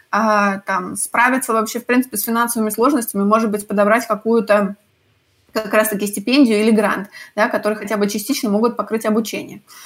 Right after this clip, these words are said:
А, я не припомню, чтобы так много вообще, в принципе, было этих ресурсов именно в две тысячи восьмом году.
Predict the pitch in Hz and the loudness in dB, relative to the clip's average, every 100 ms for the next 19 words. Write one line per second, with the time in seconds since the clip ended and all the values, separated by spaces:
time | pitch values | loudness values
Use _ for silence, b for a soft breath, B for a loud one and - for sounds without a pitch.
0 | B B B - 214 226 226 220 208 - | B B B -4 0 2 4 4 2 -2
1 | 220 269 285 254 247 302 392 302 - 214 | 2 6 6 6 2 2 2 0 -4 -2
2 | 214 214 233 233 202 190 190 202 233 240 | 0 0 0 0 0 -4 -6 -6 -4 -4
3 | - 190 226 202 202 202 196 247 466 - | -4 0 2 0 -2 -6 -6 -2 -2 -2
4 | 226 202 247 226 185 208 208 208 202 208 | -6 0 0 0 -2 -6 -6 -6 -6 -4
5 | 214 214 - | 0 -2 -2